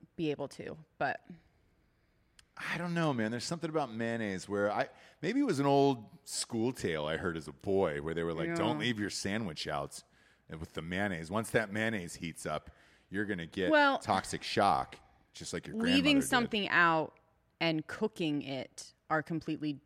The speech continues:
Speaker 1: different things, right? So there's
Speaker 2: Mm-hmm.
Speaker 1: not many things that you, if you cook it, you get sick,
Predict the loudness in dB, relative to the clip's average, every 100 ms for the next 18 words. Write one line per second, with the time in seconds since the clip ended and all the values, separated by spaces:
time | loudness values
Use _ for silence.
0 | _ -6 -4 -6 -8 -8 -8 -8 -8 -4
1 | -4 -2 -2 -2 -4 -8 -4 4 4 4
2 | 2 0 -2 -2 -2 -4 -4 -6 -6 -10
3 | _ _ _ _ _ _ _ _ -4 -2
4 | -4 -4 -6 -4 -2 4 4 2 -4 -10
5 | -6 -2 -2 -2 -4 -6 -6 -8 -20